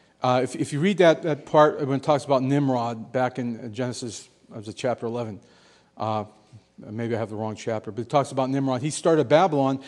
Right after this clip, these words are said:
and it seems like he planted some other cities in that area also, or at least his offspring did.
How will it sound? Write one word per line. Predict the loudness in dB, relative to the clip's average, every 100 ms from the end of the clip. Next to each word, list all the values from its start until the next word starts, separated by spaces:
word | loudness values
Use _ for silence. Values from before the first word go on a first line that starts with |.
| -14 -4
and | -2
it |
seems | 2 4 6
like | 6
he | 4 -2
planted | 0 2 2 0
some | 2
other | 4 4
cities | 0 0 0 0 -2
in | -2 0
that | 0 0
area | 0 0 0 0
also, | 0 -2 -8 -16 -20 _ _ _ _
or | 4 6
at |
least | 6 2 0
his | 0 4
offspring | 2 2 -6 -12
did. | -12 -16